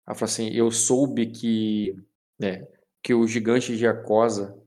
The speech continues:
atravessa essa tempestade, é, e que o, é, atravessa os campos alagados.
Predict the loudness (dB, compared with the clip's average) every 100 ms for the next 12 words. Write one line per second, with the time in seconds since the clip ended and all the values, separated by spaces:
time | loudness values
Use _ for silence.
0 | _ _ -12 0 2 2 4 4 4 -4
1 | -10 _ _ -6 -6 -4 -4 -4 -6 -6
2 | -8 -2 0 0 -2 -12 _ _ _ -6
3 | -2 0 -2 -4 -10 -18 _ -20 -6 -4
4 | -2 0 2 2 -2 -8 -16 -6 -2 -2
5 | -4 -10 -18 _ _ -10 -4 -2 2 2
6 | 4 0 0 -6 -6 -2 -2 0 0 2
7 | 2 2 -2